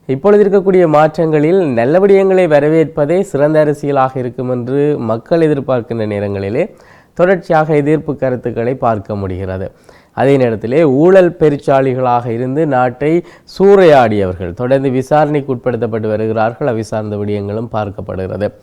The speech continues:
மேலும், இந்த உள்ளூராட்சி தேர்தல், தேர்தல் தொடர்பான ஒரு நிலைப்பாடு, இந்த தேர்தல் தொடர்பான ஒரு வேண்டுகோள்கள் எதிர்க்கட்சியால் வைக்கப்பட்டிருக்கிறது.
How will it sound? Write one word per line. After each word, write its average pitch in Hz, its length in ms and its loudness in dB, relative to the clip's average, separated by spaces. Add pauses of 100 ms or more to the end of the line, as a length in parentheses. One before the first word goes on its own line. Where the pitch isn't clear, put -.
(440)
மேலும், 208 580 4 (140)
இந்த 180 460 2
உள்ளூராட்சி 160 640 4
தேர்தல், 90 440 -4 (120)
தேர்தல் 123 280 -2
தொடர்பான 113 440 0
ஒரு 107 180 -4
நிலைப்பாடு, 123 720 0 (360)
இந்த 165 140 0
தேர்தல் 180 420 4
தொடர்பான 120 760 2 (340)
ஒரு 117 520 -2 (180)
வேண்டுகோள்கள் 139 800 2
எதிர்க்கட்சியால் 117 580 -4
வைக்கப்பட்டிருக்கிறது. 123 880 -4